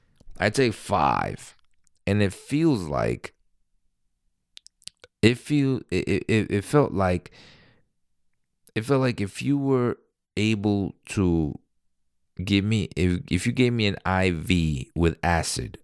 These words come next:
or something, or an I V with, like, hot motor oil, super hot motor oil. That's what it felt like running through my veins. I was burning. I was red.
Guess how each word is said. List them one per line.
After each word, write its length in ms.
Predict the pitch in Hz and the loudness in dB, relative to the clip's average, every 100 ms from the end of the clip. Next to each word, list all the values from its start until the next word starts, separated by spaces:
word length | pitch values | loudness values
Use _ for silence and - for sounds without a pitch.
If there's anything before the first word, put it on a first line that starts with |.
| - | -10
or 60 | |
something, 420 | - 78 62 - 65 | -6 -4 -4 -4 -2
or 100 | 73 | 0
an 160 | 60 - | -2 -2
I 220 | 98 95 | 0 0
V 220 | 92 95 | 0 0
with, 140 | 90 | 2
like, 160 | 85 82 | 0 -2
hot 300 | - 104 - | 0 0 0
motor 460 | 87 80 76 60 50 | 0 0 0 -2 -4
oil, 160 | 52 - | -6 -6
super 400 | - - 110 - | -4 -4 0 -2
hot 200 | 85 58 | 0 -2
motor 360 | 76 69 50 50 | 0 -2 -2 -4
oil. 300 | 50 50 - - - - - _ _ _ _ | -4 -8 -14 -20 -20 -20 -20 _ _ _ _
That's 200 | - 98 | -4 -2
what 100 | 113 | 0
it 80 | 104 | 0
felt 260 | - 101 - | 0 0 0
like 120 | 87 | 0
running 260 | 80 87 85 | 2 0 2
through 140 | 82 | 0
my 160 | 82 80 | 0 0
veins. 320 | 76 78 71 | 2 0 0
I 80 | 82 | 0
was 200 | 87 76 | 0 -2
burning. 540 | 67 - 95 101 101 | -6 0 0 0 -2
I 100 | 85 | -4
was 160 | 65 64 | -6 -8
red. 640 | 71 87 98 101 98 95 | -6 0 2 2 -2 -6